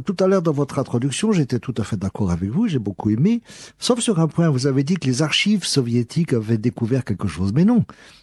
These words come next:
elles n'ont rien découvert du tout, les archives soviétiques. Elles n'ont fait que confirmer des choses qu'on savait depuis longtemps.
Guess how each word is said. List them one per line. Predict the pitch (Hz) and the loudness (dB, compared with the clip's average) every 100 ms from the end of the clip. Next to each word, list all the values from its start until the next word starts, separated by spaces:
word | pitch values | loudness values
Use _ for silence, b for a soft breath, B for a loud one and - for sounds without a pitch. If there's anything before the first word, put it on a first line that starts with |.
| - | 2
elles | 127 | 6
n'ont | 131 | 8
rien | 135 214 | 8 8
découvert | 175 151 135 131 | 6 4 2 2
du | 131 | 0
tout, | 196 | 0
les | 170 120 | 2 2
archives | 113 - 113 | 0 0 0
soviétiques. | 110 98 101 | 0 -2 0
Elles | 135 | 4
n'ont | 131 143 | 4 4
fait | 190 | 4
que | 147 | 2
confirmer | 110 165 143 151 131 160 214 | 4 2 2 2 4 4 4
des | 143 | 2
choses | - 180 175 | 2 0 -2
qu'on | - | -2
savait | 120 127 123 | 0 2 2
depuis | 139 - | 0 -2
longtemps. | 107 110 170 160 | -2 0 0 0